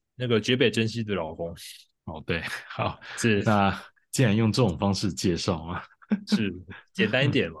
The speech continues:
Speaker 2: <laughs>
Speaker 1: 对吧？但是他，
Speaker 2: 哦。
Speaker 1: 他也很，他也很有名啊。
Speaker 2: 除了这以外，当然还有西岛秀俊。
Speaker 1: 是。
Speaker 2: 可以说哦，在这部电影里面哦，其实并没有太多其他的角色。
Speaker 1: 嗯。
Speaker 2: 哦，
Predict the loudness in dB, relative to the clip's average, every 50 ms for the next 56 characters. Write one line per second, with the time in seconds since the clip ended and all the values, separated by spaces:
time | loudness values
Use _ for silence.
0 | -18 -20 _ _ -18 -18 -18 -18 _ _ -2 0 0 4 4 6 4 6 4 4
1 | 2 2 0 0 0 0 0 0 0 0 0 0 2 2 2 2 2 0 0 -6
2 | -8 -10 -12 -12 -14 -16 -18 -20 _ _ _ _ 2 6 6 6 8 8 6 6
3 | 8 6 6 6 6 6 6 6 6 6 4 4 4 4 4 4 4 2 0 2
4 | 2 2 2 2 0 -4 -4 -4 -6 _ _ -8 -4 -4 -4 -4 -6 -8 -10 -12
5 | -14 -18 _ _ _ _ _ _ _ _ 2 4 6 6 6 4 4 4 6 6
6 | 6 4 0 2 2 2 2 2 0 -4 _ _ 0 4 4 4 6 4 2 2
7 | 4 4 4 2 2 0 0 0 0 -2 -6 -10 -14 -8 _ 2 4 4 4 4
8 | 4 2 0 2 4 4 4 6 6 4 4 2 0 -4 -4 -2 -2 -2 -2 0
9 | 2 2 2 2 0 0 -2 -2 -2 -4 -2 0 2 2 4 2 2 -2 -2 -4
10 | -8 -16 _ -4 -4 -4 -4 -2 -2 0 0 0 0 -2 -6 -14 -20 -20 _ _
11 | _ _ _ _ _ _ _ _ _ _ -6 -4 -4 -4 -6 -8 -10 -12 -14 -16
12 | -16 -18 _ _ _ _ -12 -12 -10